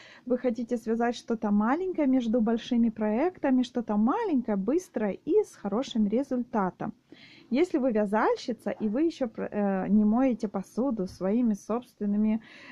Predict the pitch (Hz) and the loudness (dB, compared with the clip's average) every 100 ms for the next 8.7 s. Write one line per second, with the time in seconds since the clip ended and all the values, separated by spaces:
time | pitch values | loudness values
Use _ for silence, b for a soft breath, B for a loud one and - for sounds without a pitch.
0 | B - 247 240 233 220 208 202 202 185 | B -4 -2 0 2 2 2 0 -2 -10
1 | - 190 190 190 185 180 180 196 202 190 | -8 -4 -4 -2 -2 -2 -2 0 0 -2
2 | - 196 185 185 311 - - 185 - 190 | 0 -2 -2 -2 -4 -4 -8 -8 -4 -2
3 | 320 - 269 - 190 175 - 180 311 349 | 0 0 -4 -2 -4 -4 -4 -2 -2 -2
4 | 226 254 254 214 - 196 196 240 262 - | 0 0 0 -2 -4 -6 -2 -2 -2 -4
5 | 185 202 269 262 220 - 185 175 180 170 | -6 -2 -2 0 -2 -4 -8 -8 -6 -4
6 | 185 240 302 - 453 453 B B B - | -4 -4 -6 2 2 0 B B B -6
7 | 269 196 - 247 359 269 226 - 196 277 | -4 -4 0 0 2 2 0 -4 -2 -2
8 | 262 - - 214 190 175 180 | -4 -6 -2 0 0 -4 -8